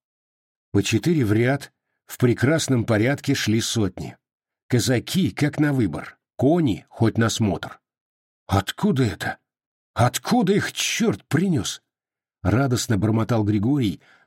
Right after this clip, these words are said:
на бегу надевая шашку. Ермаков догнал его у ворот.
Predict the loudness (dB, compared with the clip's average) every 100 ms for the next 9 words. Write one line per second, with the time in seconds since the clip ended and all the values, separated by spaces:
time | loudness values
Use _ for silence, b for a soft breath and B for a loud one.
0 | 0 2 2 0 0 0 0 0 0 0
1 | 0 -2 -4 -6 -14 _ _ _ _ _
2 | _ _ _ -4 0 2 2 2 0 2
3 | 0 2 0 0 0 0 0 0 0 0
4 | 0 -4 -10